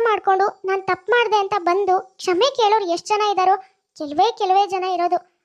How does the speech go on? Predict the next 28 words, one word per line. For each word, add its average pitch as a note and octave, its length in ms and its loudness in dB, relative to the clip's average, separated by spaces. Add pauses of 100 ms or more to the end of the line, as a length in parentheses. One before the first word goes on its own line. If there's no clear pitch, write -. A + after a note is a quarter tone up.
(140)
ಅದ್ರಲ್ಲೂ G4+ 600 -2
ನಿನ್ E4 220 -2
ಹೆಂಡತಿ F4+ 300 -2
ಬಂದು E4+ 280 0
ನಿನ್ A4+ 420 0
ಹತ್ರ A#4 220 -2
ಕ್ಷಮೆ B4 360 0
ಕೇಳ್ತಿದ್ದಾಳೆ. F4+ 460 0 (400)
"ತಪ್ಪು D4+ 240 -8
ಮಾಡಿದೀನಿ, F#4 440 2
ಅರ್ಥ F#4+ 520 -6
ಮಾಡ್ಕೊಳ್ಳಿ, G4+ 420 2
ನನ್ನ - 440 -4
ಕ್ಷಮಿಸಿ" A#4+ 440 0
ಅಂತ F4+ 140 -2 (120)
ಬೇಡ್ಕೋತಾ F#4+ 480 0
ಇದ್ದಾಳೆ. E4 440 -6 (640)
ನೋಡು, E4 440 0 (180)
ಒಂದ್ D#4 200 -2
ಚಾನ್ಸ್ D#4 340 -6
ಕೇಳ್ತಿದ್ದಾಳೆ, D#4+ 500 -2 (320)
ಕೊಡು. F#4 360 0 (260)
ಯಾಕೆ D4 260 -6
ಅಂದ್ರೆ D#4+ 280 2 (320)
ನೀನು D5 320 2
ತಪ್ಪು F#4+ 240 0
ಮಾಡ್ದವನೇ G#4 440 2
ತಾನೇ? E4+ 300 -6